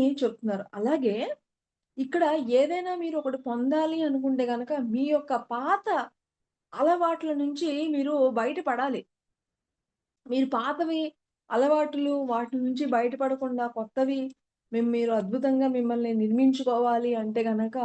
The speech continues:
మీ యొక్క పాత అలవాట్లను కూడా వదిలేసేటటువంటి ఆ మనస్తత్వంలోకి మీరు ఎప్పుడు కూడా వచ్చేయాలి అని చెప్తున్నారు. So,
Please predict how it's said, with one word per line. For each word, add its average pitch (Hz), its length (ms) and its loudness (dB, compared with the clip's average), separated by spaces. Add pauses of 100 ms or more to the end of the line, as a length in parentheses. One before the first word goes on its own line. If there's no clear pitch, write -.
(160)
మీ 214 140 0
యొక్క 214 320 -2
పాత 226 380 -2
అలవాట్లను 277 520 0
కూడా 254 200 0
వదిలేసేటటువంటి 240 1080 -2 (500)
ఆ 214 120 0
మనస్తత్వంలోకి 262 1000 0 (140)
మీరు 220 180 -2
ఎప్పుడు 214 260 -2
కూడా 247 240 0 (100)
వచ్చేయాలి 226 680 2
అని 214 260 -4 (120)
చెప్తున్నారు. 196 460 -8 (680)
So, 269 140 2